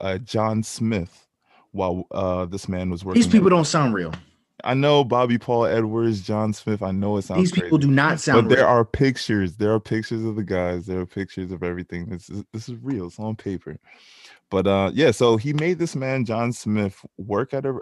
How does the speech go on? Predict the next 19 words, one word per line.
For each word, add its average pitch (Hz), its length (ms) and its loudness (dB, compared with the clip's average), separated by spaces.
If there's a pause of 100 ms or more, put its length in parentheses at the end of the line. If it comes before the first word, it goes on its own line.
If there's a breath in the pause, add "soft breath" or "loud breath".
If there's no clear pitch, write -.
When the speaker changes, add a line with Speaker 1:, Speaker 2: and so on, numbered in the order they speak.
Speaker 1:
a 110 180 0
restaurant 98 440 -4
in 87 60 -8
South 95 280 -6
Carolina, 95 720 -2 (480 loud breath)
um, 95 300 0
for 101 380 -2
a - 40 -8
hun-, - 500 -8 (260)
hundred 147 560 -2
hours 113 420 -2
a 101 60 -6
week 90 480 -8 (480 soft breath)
without 101 640 -2 (100)
pay 92 400 -2 (680)
and 202 300 4
without 101 380 -2
days 73 280 -8
off. - 360 -18